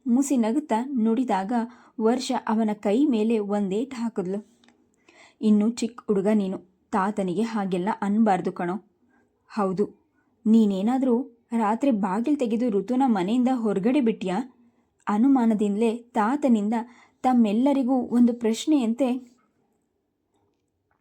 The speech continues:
ಪುಟ್ಟನನ್ನು ಹೆದರಿಸಲು ಸಲುವಾಗಿ ಕೇಳಿದು. "ಏ, ಇಲ್ಲ ಮಾರಾಯ್ತಿ, ನಿನ್ಗ್ಯಾಕೆ ನನ್ ಮೇಲೆ ಅನುಮಾನ? ಆ ನರಸಿಂಹನ ಎದುರಾಕೊಂಡು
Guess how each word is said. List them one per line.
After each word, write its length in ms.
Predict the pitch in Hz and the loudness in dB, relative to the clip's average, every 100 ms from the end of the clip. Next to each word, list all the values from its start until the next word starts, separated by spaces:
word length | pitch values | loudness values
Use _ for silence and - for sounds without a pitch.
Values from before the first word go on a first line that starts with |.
| - _ | -20 _
ಪುಟ್ಟನನ್ನು 540 | 240 240 285 220 220 | -6 0 2 2 2
ಹೆದರಿಸಲು 720 | 233 226 262 269 247 226 247 | 2 2 2 0 0 0 0
ಸಲುವಾಗಿ 600 | 247 - 233 247 220 202 254 | -4 -2 2 2 2 0 -2
ಕೇಳಿದು. 600 | 226 202 196 202 214 _ _ _ _ _ _ _ _ | 2 2 2 -2 -6 _ _ _ _ _ _ _ _
"ಏ, 280 | 196 214 220 - _ - | 0 0 0 -8 _ -4
ಇಲ್ಲ 220 | 202 220 247 | 0 2 4
ಮಾರಾಯ್ತಿ, 640 | 233 202 190 196 208 240 _ _ _ - | 4 4 0 -2 -4 -4 _ _ _ -4
ನಿನ್ಗ್ಯಾಕೆ 640 | 208 208 254 269 269 277 | 0 2 4 2 0 0
ನನ್ 260 | 262 247 247 | 2 2 0
ಮೇಲೆ 200 | 247 269 | -2 -2
ಅನುಮಾನ? 520 | - 226 240 269 269 330 - _ _ _ - | 0 0 2 2 2 0 -4 _ _ _ -4
ಆ 80 | 254 | 2
ನರಸಿಂಹನ 680 | 247 208 208 - 277 254 269 | 4 4 0 2 2 2 0
ಎದುರಾಕೊಂಡು 1040 | 226 214 208 285 285 262 233 262 247 247 | 0 0 2 2 0 2 2 2 0 -4